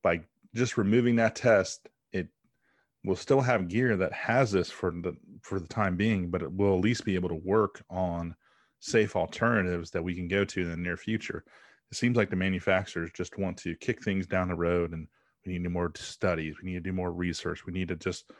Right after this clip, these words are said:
just pass it on, and it, it'll go on and it'll never end, just like everything else we've talked about. So, uh, the plug here is go to P fas free P P E dot com.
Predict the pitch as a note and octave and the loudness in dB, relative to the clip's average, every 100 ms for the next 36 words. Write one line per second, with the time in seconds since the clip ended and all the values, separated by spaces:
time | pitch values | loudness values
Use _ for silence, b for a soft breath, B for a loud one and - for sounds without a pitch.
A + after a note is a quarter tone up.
0 | B B _ - - - A#2 A2+ - - | B B _ -14 -8 0 0 0 -4 -2
1 | G#2 G#2+ G#2 F2+ E2+ F2+ - - G2+ F#2 | 0 2 2 0 -2 -6 -8 -4 -2 -2
2 | - G#2+ G2+ G2+ G#2+ F#2+ F2+ F#2 F#2 G2 | -2 0 2 2 2 2 2 2 4 2
3 | F2 G2 G2+ E2+ E2+ - E2+ F#2 F2+ F2 | 2 2 2 0 -6 -8 -6 -2 0 0
4 | F#2 G2+ - - - G#2+ - D#2+ E2 - | 2 0 -2 -4 -2 -2 0 -2 -2 -2
5 | F#2 F2+ F2 B B B B B F2 F2 | 2 2 2 B B B B B 0 0
6 | E2 - A#2 A2 G#2+ A2 G#2 F#2+ - - | 0 0 4 4 4 4 4 2 -2 -2
7 | G#2+ G2+ - G2 F2+ - - A#2 - G#2+ | 0 0 2 2 0 -4 -4 0 4 4
8 | G2+ - - A2 G#2+ G#2+ A2 G2 F#2+ G2 | 4 0 -2 0 0 0 -2 -2 -2 -2
9 | G2+ F#2 F2 - G#2 A2 A2+ | 2 2 2 -2 0 2 0